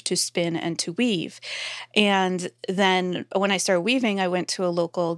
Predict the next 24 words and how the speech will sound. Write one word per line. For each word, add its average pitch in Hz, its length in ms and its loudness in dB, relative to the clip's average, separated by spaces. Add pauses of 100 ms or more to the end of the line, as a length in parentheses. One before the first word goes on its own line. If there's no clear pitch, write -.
guild, 220 520 2
and 180 240 -2
that's 170 320 -2
when 170 440 -2 (320)
I 185 80 2
found 170 280 0
out 170 120 -2
about 165 300 0
inkle 165 420 -2
weaving. 180 340 -4
I 180 80 2
didn't 185 160 0
know 180 120 -4
anything 175 360 -6
about 170 380 -6
inkle 170 320 -2
before. 170 500 -6 (560)
So - 240 2
that's 214 220 2
how 254 80 -2
I 233 80 2
started 196 340 0
with 170 240 -6
weaving. - 460 -6